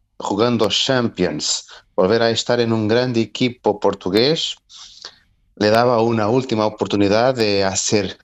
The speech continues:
algo con que, no digo terminar su, su carrera, pero algo con que dejar una marca diferente, eh, eh, más, más cerca de su, del final de su,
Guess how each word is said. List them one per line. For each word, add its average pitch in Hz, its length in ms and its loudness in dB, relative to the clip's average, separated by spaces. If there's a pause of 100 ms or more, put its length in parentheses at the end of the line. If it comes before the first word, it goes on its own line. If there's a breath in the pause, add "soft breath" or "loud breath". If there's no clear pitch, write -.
algo 110 640 0
con 113 220 -2
que, 110 680 0 (140)
no 82 160 -6
digo 95 260 0
terminar 92 520 0
su, 87 520 0
su - 180 -4
carrera, 123 580 2
pero 110 320 0 (680 loud breath)
algo 127 600 2 (120)
con 110 260 -2
que 98 440 2
dejar 101 340 0
una 98 200 2
marca 95 840 0 (120)
diferente, 101 840 0
eh, 98 580 -2
eh, - 60 -4
más, 98 440 0
más 101 200 -2
cerca 113 300 0
de 101 120 2
su, - 160 -4
del 101 200 2
final 107 360 0
de 92 140 0
su, 90 340 -4